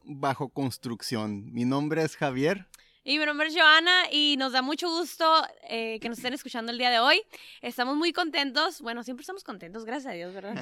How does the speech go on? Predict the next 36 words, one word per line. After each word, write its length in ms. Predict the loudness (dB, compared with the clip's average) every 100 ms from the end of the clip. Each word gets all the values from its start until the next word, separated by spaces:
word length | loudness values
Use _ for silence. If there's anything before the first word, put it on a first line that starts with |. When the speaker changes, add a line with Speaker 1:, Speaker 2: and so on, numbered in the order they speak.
| -2
Speaker 2:
<laughs> 640 | 0 2 0 -8 -12 0
Pero 400 | 6 8 10 10
hoy 100 | 10 8 6
también, 480 | 2 2 2 2 -4
eh, 680 | -6 -4 -4 -4 -6 -8 -12 -16 -4
porque 200 | -2 -2
estamos 280 | -2 -2 -4
aquí 640 | -4 0 2 2 0 -6 _ _ _ -6
en 200 | -2 0
el 120 | 0
rancho 360 | 4 6 4 -2
Los 160 | -2
Tabachines, 760 | 0 0 0 -4 -2 -2 -4 -12
le 320 | -10 -6 -4 -4
queremos 280 | -4 -4
dar 120 | -4 -2
un 260 | -4 -4
agradecimiento 540 | -4 -4 -6 -8 -8 -8
al 40 |
señor 220 | -6 -4
Raimundo 360 | -4 -4 -4 -4
Ricci 240 | -4 -6
porque 240 | -8 -8 -6
nos, 380 | -8 -10 -14 -14
nos 160 | -12 -6
dio 100 | -4
la 60 |
oportunidad 460 | -4 -6 -4 0 2
de, 260 | 2 0 -2 -14 -18 -8
nos 160 | -2
abrió 200 | 0 0
las 160 | -2 -2
puertas 260 | -6 -6 -6
de 80 |
su 80 | -6
rancho. 440 | -2 0 0 -2